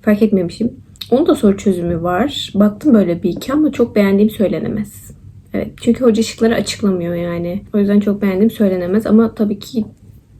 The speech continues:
diğer, biraz daha bakıp ondan sonra karar vereceğim buna. Şimdi arkadaşlar hıp hızlı vatandaşlığa geçeceğim. Vatandaşlıktan, e, bir tane video izleyeceğim. O da yedinci video.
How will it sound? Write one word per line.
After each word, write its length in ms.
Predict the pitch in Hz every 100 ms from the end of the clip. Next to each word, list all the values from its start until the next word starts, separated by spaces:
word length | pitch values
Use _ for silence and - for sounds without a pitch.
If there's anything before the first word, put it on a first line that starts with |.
| _ -
diğer, 360 | 214 196 190 196
biraz 260 | 208 202
daha 160 | 208 202
bakıp 220 | 202 -
ondan 220 | 202 196
sonra 220 | 202 202 196
karar 320 | 190 180 185
vereceğim 280 | 101 - 180 190
buna. 200 | 220 240 _ 220
Şimdi 240 | - 247
arkadaşlar 460 | 226 226 214 214 226
hıp 180 | 220 -
hızlı 400 | 202 190 196 233 -
vatandaşlığa 640 | 226 226 226 220 220 - 226
geçeceğim. 500 | 202 202 - 226 240
Vatandaşlıktan, 720 | 247 240 233 240 - 269 247
e, 240 | 220 214
bir 80 | 214
tane 240 | 262 247 220
video 180 | 196
izleyeceğim. 500 | 185 202 196 196 240 - -
O 140 | 233
da 80 | 247
yedinci 500 | 226 208 208 202 190
video. 440 | 190 175 185 240